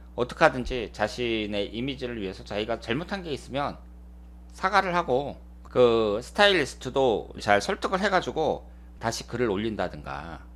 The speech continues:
내가 그런 기분 나쁜 일이 있었는데 용서를 하기로 했다든가 이런 식으로 해가지고 타협하는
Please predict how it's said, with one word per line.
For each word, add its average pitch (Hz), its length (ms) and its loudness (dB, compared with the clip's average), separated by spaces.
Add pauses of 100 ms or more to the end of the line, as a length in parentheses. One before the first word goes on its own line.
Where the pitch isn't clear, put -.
(100)
내가 90 180 -2
그런 110 260 0
기분 139 220 -2
나쁜 120 320 -2
일이 104 180 -4
있었는데 95 760 0 (260)
용서를 123 440 -2
하기로 185 240 -6
했다든가 151 500 -4
이런 135 140 2
식으로 117 300 -6
해가지고 98 640 0 (680)
타협하는 170 1000 4